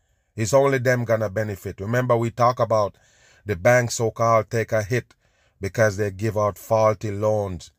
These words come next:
give people loans that can't pay back for houses. We talking about houses here. And they said the bank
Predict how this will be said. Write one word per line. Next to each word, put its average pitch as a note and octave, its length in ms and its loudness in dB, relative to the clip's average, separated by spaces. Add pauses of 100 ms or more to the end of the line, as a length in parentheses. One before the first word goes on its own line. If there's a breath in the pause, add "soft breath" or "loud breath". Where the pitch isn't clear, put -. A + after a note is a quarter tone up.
(280)
give A2+ 300 -4
people A#2+ 280 0
loans A2+ 380 0
that G2 220 -4
can't A2 420 -2
pay A2+ 240 -2
back G#2 380 0
for F2+ 160 -2
houses. C3 580 2
We C3 120 -8
talking D#3+ 340 -2
about C#3 360 -2
houses E3+ 380 2
here. A2+ 300 -6 (680)
And G#2+ 140 -2
they A2 100 2
said A2+ 220 -2
the G#2+ 80 -4
bank A2+ 420 2